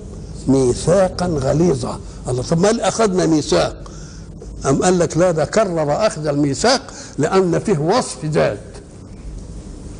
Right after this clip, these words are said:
الميثاق على إطلاقه الأول، إنما قال لك: "ده ميثاق إيه؟ غليظ". يبقى كرر عشان مين؟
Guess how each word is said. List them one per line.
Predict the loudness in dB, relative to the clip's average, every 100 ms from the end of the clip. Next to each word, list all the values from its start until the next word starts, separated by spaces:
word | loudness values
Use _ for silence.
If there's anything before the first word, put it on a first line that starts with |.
| -10 -8 -10 0
الميثاق | 2 4 2 4 2 2
على | 4 4 2
إطلاقه | 2 0 2 2
الأول، | 2 2 0 -2 -8 -14 -12 -12 -12 0
إنما | 4 4 4
قال | 4
لك: | 2
"ده | 2
ميثاق | 2 2 2 0 0
إيه؟ | 2 2 0 -2 -2 -2 -8 -4 2
غليظ". | 4 4 4 4 4 2 -2
يبقى | 2 2 2 2
كرر | 4 4 4 2
عشان | 2 2 4
مين؟ | 4 4 2 -2